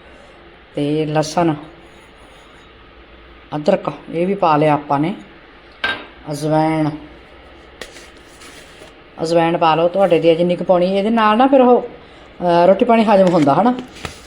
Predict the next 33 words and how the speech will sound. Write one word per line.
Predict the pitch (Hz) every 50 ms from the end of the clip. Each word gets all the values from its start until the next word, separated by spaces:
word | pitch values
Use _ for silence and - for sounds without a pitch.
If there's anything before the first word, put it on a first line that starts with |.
| - - - - - - -
ਜੋ | 175
ਸਾਡੀਆਂ | 170 180 170 156 160 165
ਦਾਦੀਆਂ, | 156 160 156 143 147 165 180 180
ਨਾਨੀਆਂ | 180 175 160 156 160 160 170 170
ਕਹਿੰਦੀਆਂ, | 170 156 165 180 185 185 185 208 240 - - - - - - - - - - - - - - - - - - -
ਦਾਦੀਆਂ, | 165 180 175 170 180 185 180
ਪੜਦਾਦੀਆਂ, | 180 180 175 165 170 160 147 151 160 165 170 160 - - - - - - - - - - -
ਆਪਾਂ | 156 170 - 196 185
ਜ਼ਿਆਦਾ | 180 180 170 170 175
ਨਾਨੀ | 170 160 156 160 165 170
ਕੋਲੇ | 165 175 175 175 170 165 170 - - - - - - - - - -
ਰਹੇ | 160 156 151 160 165 156
ਹੋਏ | 156 170 170
ਬੱਚੇ | 165 165 - - - - 175 160 147
ਆ। | 139 143 147 - - - - - - - - - 311 233 214 208 196 - - - - - - - - - - - - - - - - - - - 180
ਨਾਨਿਆਂ | 180 180 180 185 190 196 190
ਦੇ | 190 190
ਘਰੇ | 196 214 220 214
ਵਿਗੜੇ | 196 180 185 180 185 180
ਹੁੰਦੀ | 185 190 180 175 180 175 175
ਹੈ | 175
ਨਾ, | 175 196 240
ਬੱਚੇ | 233 214 - - - 170
ਕਹਿੰਦੇ | 160 160 156 165 185 196
ਹੁੰਦੇ | 202 175 160 156
ਆ। | 151 151 - - - - - - - - - -
ਪਰ | 175 180
ਮੈਨੂੰ | 170 160 156 165 165
ਬਹੁਤ | 156 160 165 160
ਸਖਤਾਈ | - 165 147 147 - 147 143 139
ਨਾਲ | 135 147 143
ਰੱਖਦੇ | 135 131 - 120 123
ਸੀਗੇ। | 117 - - 117 135